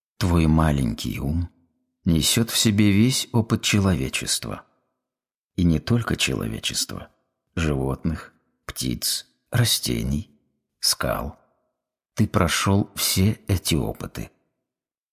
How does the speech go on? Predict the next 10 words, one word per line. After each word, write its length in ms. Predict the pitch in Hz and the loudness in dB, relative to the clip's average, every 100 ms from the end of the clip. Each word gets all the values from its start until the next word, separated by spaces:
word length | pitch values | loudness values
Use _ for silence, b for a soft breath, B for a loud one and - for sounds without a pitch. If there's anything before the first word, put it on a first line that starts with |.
| - | -6
Все, 240 | - 127 | 0 2
что 220 | 107 - | 2 0
произошло 600 | 76 85 71 78 - 76 67 | 0 2 2 0 0 -2 -2
до 100 | 71 | -2
сих 280 | - - | -4 -6
пор, 300 | - - 87 - _ _ _ _ _ | -6 -6 -6 -8 _ _ _ _ _
происходило 680 | - 151 135 90 71 73 64 | 0 2 2 0 0 0 -2
и 100 | 64 | -2
с 120 | - | -4
тобой. 460 | - 58 53 50 - | -4 -4 -6 -8 -14